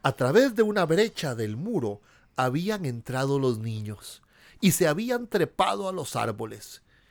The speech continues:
En cada árbol había un niño, y los árboles estaban tan felices de tenerlos nuevamente con ellos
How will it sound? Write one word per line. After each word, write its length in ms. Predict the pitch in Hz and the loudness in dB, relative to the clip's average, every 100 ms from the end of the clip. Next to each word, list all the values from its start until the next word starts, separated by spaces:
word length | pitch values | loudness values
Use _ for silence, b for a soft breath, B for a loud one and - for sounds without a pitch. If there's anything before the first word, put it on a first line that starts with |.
| b b - | b b -4
En 200 | 113 202 | -4 -4
cada 440 | - 156 185 135 | 2 4 6 4
árbol 360 | 190 220 247 233 - | 4 2 -2 -4 -4
había 320 | 104 110 120 | -2 2 2
un 160 | 117 | 2
niño, 380 | 139 120 101 90 _ b b b | -2 -4 -6 -12 _ b b b
y 100 | 165 | 4
los 220 | 139 - | 4 4
árboles 440 | 208 220 220 170 | 0 4 2 2
estaban 440 | 147 - 143 127 123 | -4 -2 0 0 -4
tan 260 | 120 113 | -6 -6
felices 680 | 107 135 139 220 185 139 120 | -6 -4 -2 -2 0 0 0
de 80 | 117 | 0
tenerlos 500 | 117 123 143 127 123 | 0 4 6 6 2
nuevamente 600 | 139 139 135 131 127 127 | 2 2 2 0 -2 -6
con 180 | 104 143 | -2 0
ellos 420 | 190 220 208 | 0 -2 -8